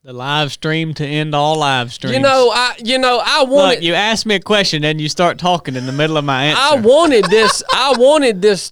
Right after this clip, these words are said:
Speaker 2: t-, podcast to be titled Die or Be Killed. Can you retitle it?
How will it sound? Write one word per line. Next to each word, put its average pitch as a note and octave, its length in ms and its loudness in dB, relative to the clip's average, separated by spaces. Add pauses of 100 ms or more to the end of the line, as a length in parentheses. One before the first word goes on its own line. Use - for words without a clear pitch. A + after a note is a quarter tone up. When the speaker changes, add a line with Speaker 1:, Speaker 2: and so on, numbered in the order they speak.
(160)
Speaker 2:
t-, - 120 -4 (140)
podcast A3+ 680 0
to F3 80 -2
be F#3 200 0
titled D3+ 840 -2
Die G#3+ 600 0
or F3+ 220 4
Be F3 380 -2
Killed. D#3 640 0 (720)
Can A3 200 2
you C4+ 180 4
retitle C4+ 600 0
it? - 120 -10